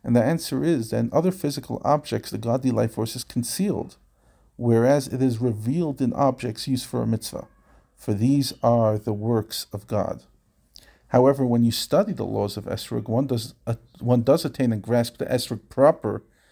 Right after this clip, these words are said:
and its mitzvah appropriately by speech and thought. And when you learn, um, the Torah, et cetera, you're still receiving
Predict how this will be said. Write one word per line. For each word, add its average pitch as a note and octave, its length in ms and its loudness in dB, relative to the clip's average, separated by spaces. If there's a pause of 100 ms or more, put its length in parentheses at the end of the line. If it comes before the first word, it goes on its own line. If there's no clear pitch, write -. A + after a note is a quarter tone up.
(200)
and A2 180 0
its - 300 -6
mitzvah C3 360 2
appropriately B2 520 0
by G2+ 160 -2
speech - 380 -4
and G#2+ 120 -2
thought. - 460 2 (480)
And A2 140 0
when A2+ 140 4
you A2 120 2
learn, B2+ 680 4 (100)
um, G#2 480 -4 (520)
the A2 140 0
Torah, D#3 320 2
et A2 140 -2
cetera, - 560 -6 (580)
you're A#2+ 140 4
still C#3+ 760 4 (800)
receiving B2 800 2